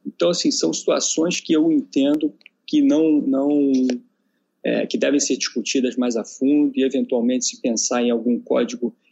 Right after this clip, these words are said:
específico para os, os clubes de futebol, aonde se leva em consideração todas essas peculiaridades e aí sim se criar um código de insolvência, vou chamar assim,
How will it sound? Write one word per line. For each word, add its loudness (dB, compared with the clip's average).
específico -2
para 0
os, -2
os -4
clubes -4
de -12
futebol, 0
aonde 0
se -4
leva 0
em 0
consideração -2
todas 0
essas -2
peculiaridades -2
e -2
aí 2
sim 0
se -2
criar 0
um 0
código 0
de 0
insolvência, 0
vou -6
chamar -2
assim, -2